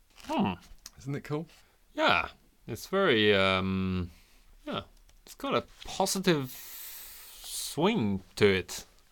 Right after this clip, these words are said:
Speaker 2: Yeah, that's what I really like about them.
Speaker 1: Yeah.
Speaker 2: So we'll do one more. Uh, the boys and the frogs. Some boys were playing at the edge of a pond when they noticed a number of frogs in the water and began pelting them with stones.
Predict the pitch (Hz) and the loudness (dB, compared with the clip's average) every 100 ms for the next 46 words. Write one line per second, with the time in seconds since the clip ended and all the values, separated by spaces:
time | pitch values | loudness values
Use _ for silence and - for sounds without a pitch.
0 | _ - 220 170 98 147 170 143 123 143 | _ -14 -6 -4 -4 -4 2 4 6 6
1 | 139 131 147 95 76 62 87 120 165 214 | 6 4 2 -2 -4 -4 -8 -2 0 2
2 | 92 127 143 147 180 147 110 101 101 143 | 0 0 0 2 2 2 4 4 4 2
3 | - - _ - - - - - - - | -2 -14 _ -20 -20 -20 -20 -20 -20 -4
4 | 113 107 117 113 151 180 180 185 - 127 | 2 2 2 2 6 6 6 4 0 0
5 | 143 139 110 98 98 - - - - _ | 0 0 2 0 0 -8 -10 -12 -20 _
6 | _ _ _ _ _ _ _ - 147 160 | _ _ _ _ _ _ _ -4 -2 4
7 | 180 196 190 - - - 120 - 117 117 | 8 8 6 2 -8 -6 -4 4 6 6
8 | 107 101 95 104 101 95 98 95 - - | 4 0 0 2 2 -2 -6 -8 -8 -8
9 | - - - - _ 110 101 101 110 110 | -8 -8 -14 -16 _ -2 0 2 4 4
10 | 107 101 107 135 156 165 147 - 131 - | 2 0 0 0 2 0 0 -2 0 0
11 | - - 92 87 - 92 82 - - _ | -2 -8 -8 -10 -6 -4 -4 -8 -14 _
12 | 104 104 101 107 110 107 101 - _ _ | -6 -4 -2 0 2 2 0 -6 _ _
13 | _ - 160 160 - 95 87 90 98 - | _ -2 0 0 -2 -4 -2 -4 -4 -4
14 | 110 90 80 - - | -2 -2 -4 -10 -12